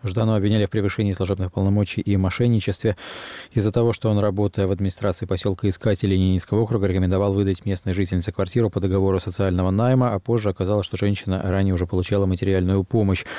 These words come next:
Уголовное дело появилось практически сразу после того, как сын Юрия Жданова Иван уехал из России на фоне преследований сторонников Алексея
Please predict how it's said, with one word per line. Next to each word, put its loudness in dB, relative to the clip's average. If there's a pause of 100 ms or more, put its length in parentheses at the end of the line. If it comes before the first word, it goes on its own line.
(160)
Уголовное 2
дело 2
появилось 2
практически -4
сразу 0
после -4
того, 0
как -2
сын 0
Юрия 2
Жданова 2
Иван 2
уехал 2
из 2
России 0
на 2
фоне 0
преследований 0
сторонников 0 (340)
Алексея 0